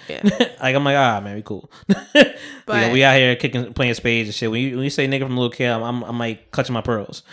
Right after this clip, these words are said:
Speaker 2: <laughs> So.
Speaker 1: I was mad. I was like, "What the fuck is this?" And I'm looking around, and there's white people in the audience.
Speaker 2: White people.
Speaker 1: And they're just like, "Bust down, Tatiana." I said, "You know what? This is what I'm talking about."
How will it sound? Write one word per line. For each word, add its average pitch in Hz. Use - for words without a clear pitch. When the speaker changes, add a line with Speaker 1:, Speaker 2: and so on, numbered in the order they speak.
Speaker 2:
<laughs> 202
So. -
Speaker 1:
I 254
was 226
mad. 185
I 254
was 269
like, 277
"What 349
the 392
fuck -
is 285
this?" 254
And 269
I'm 339
looking 381
around, 320
and 202
there's 233
white 247
people 285
in 269
the 262
audience. 254
Speaker 2:
White -
people. 185
Speaker 1:
And 226
they're 294
just 233
like, 220
"Bust 330
down, 359
Tatiana." 320
I 240
said, 233
"You 285
know 277
what? 262
This 277
is 262
what 247
I'm 220
talking 165
about." 156